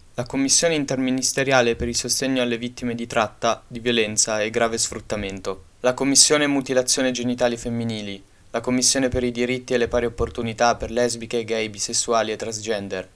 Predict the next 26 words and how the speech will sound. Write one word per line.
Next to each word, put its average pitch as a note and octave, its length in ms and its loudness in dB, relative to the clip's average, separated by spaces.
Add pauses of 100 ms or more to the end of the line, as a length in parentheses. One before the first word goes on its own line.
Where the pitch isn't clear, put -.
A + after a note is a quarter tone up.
la A#2 140 0
Commissione B2+ 500 2
di B2 80 -2
valutazione A#2 800 0
per A#2 140 0
la A#2 120 4
legittimazione A#2 1080 -2
ad G#2+ 160 2
agire A2+ 420 0
per A2 140 -2
la A2 100 2
tutela A2 340 -2
delle G#2 200 -4
persone G#2+ 420 -2
con G#2+ 240 -8
disabilità, G#2 840 -4
la A#2 120 0
Commissione B2+ 600 4
per B2+ 140 4
le B2 100 4
pari C3 200 4
opportunità B2 600 0
tra B2+ 140 2
uomo A#2 240 2
e A2 60 -4
donna. F#2+ 440 -2